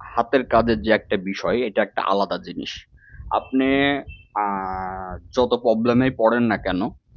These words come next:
আপনার যদি, আহ, নিজের দক্ষতা আপনার হচ্ছে ওই দিকে অ্যাডভান্স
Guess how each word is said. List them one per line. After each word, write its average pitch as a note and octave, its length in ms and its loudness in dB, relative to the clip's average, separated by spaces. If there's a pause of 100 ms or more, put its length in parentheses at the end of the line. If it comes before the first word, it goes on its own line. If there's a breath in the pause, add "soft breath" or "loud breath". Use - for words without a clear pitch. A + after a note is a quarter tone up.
(200 soft breath)
আপনার A2 360 2
যদি, A2 680 2 (360)
আহ, F#2+ 240 0
নিজের G#2+ 460 0
দক্ষতা A#2 680 4
আপনার G#2+ 440 2
হচ্ছে A2 580 -2 (220)
ওই D#3 260 4 (140)
দিকে D#3+ 280 4
অ্যাডভান্স B2+ 440 2